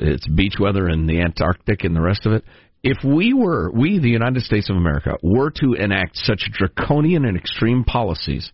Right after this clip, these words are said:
that it brought our, our carbon emissions way, way, way down, and we actually have been improving pretty quickly, but if we were to bring them way, way down to the point that we just cripple our economy and we have forty percent in, unemployment, we just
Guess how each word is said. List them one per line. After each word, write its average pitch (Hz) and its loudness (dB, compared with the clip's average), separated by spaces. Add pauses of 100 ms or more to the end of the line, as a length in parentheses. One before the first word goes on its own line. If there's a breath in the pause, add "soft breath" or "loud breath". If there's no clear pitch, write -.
(400 soft breath)
that 107 2
it - -2
brought 104 0 (340)
our, 80 -2
our 78 2
carbon 135 0
emissions 117 0
way, 113 2
way, 98 0
way 107 2
down, 80 -2
and 107 2
we 139 4
actually 135 -2
have 135 0
been 82 -2
improving 82 0
pretty 87 0
quickly, 101 0
but 82 0 (380 loud breath)
if 107 0
we 147 4
were 151 2
to 120 0
bring 110 0
them 92 0
way, 131 2
way 131 0
down 104 0
to 95 0
the 90 0
point 107 0
that 95 0
we 95 4
just 92 -2
cripple 92 -2
our 80 -2
economy 78 0
and 82 2
we 104 2
have 95 -2 (400 loud breath)
forty 139 0
percent 107 0
in, 95 0
unemployment, 92 0
we 104 2
just 95 -2